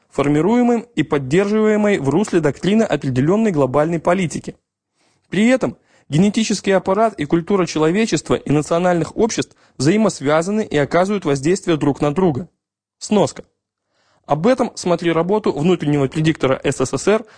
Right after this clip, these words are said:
о расовых доктринах, несостоятельны, но правдоподобны.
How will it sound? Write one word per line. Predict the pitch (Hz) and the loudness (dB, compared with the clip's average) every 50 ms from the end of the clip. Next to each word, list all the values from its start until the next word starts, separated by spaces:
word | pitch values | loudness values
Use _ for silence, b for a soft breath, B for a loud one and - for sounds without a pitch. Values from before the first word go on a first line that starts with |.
| b b b b | b b b b
о | 156 170 | -2 0
расовых | 185 214 202 - - 196 180 175 180 | 0 0 -2 -2 -2 -2 -2 -2 0
доктринах, | 160 175 175 - - 180 175 147 127 113 - _ _ _ _ - | 0 0 0 -2 -2 -2 0 0 0 -2 -4 _ _ _ _ -2
несостоятельны, | 143 139 - 147 - - 135 143 175 214 226 226 214 214 208 - | -2 0 0 -2 -4 -4 -2 0 0 0 0 0 0 -2 -2 0
но | 160 160 165 160 | 0 0 0 2
правдоподобны. | - 156 147 151 - - 170 170 156 147 127 113 113 113 | 0 -2 -2 -2 0 0 0 2 2 0 0 -2 -4 -10